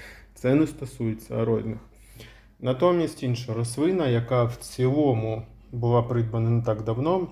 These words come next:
але у неї є вже прояви грибка. І чому ці прояви є, показую вам. Ось чому.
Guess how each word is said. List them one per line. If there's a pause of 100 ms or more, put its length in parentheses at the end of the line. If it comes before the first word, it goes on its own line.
(240)
але
у
неї
є (140)
вже
прояви
грибка. (340)
І
чому
ці
прояви
є, (540)
показую
вам. (460)
Ось
чому.